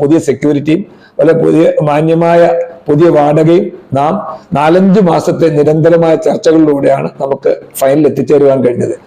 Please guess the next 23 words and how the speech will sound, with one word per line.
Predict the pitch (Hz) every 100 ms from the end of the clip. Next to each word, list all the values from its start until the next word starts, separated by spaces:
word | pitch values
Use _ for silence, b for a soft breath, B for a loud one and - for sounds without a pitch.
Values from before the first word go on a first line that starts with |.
| b b
പ്രത്യേകിച്ച് | - 170 170 180 170
നഗരസഭയ്ക്ക് | 147 147 165 143
വേണ്ടി, | 151 147 147 - - B B - 147
ആ, |
നമ്മുടെ | 151 147 151 143
വ്യാപാരി | 147 139 143 156
വ്യവസായിയുടെ | 147 147 156 156 151 147 - -
പ്രസിഡന്റ് | 131 147 147
ശ്രീ | - 139
എം | 143 147
എ | 143 131
ഖാദർ, | 127 135 - - B B B -
താരക | 139 151 156
നിയാസ്, | 165 147 147 151 - 139 - -
ജോൺസൺ, | 135 143 147 - 185 - - B B
നമ്മുടെ, | 147 156 - -
ആ, | 143 139 139
വലിയ | 139 147 151
വീട്ടിൽ | 156 147 170 -
ജലീൽ, | 117 139 156 160 180 - - 147 143
റിയാസ് | 143 156 165 165
അടക്കമുള്ള | 151 147 151 151 151 - 135
നാലഞ്ച് | 147 160 170